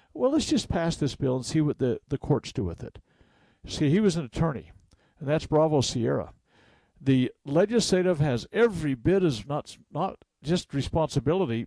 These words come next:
but power to judge the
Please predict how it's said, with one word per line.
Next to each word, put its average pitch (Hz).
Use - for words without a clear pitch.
but 123
power 156
to 139
judge 123
the 123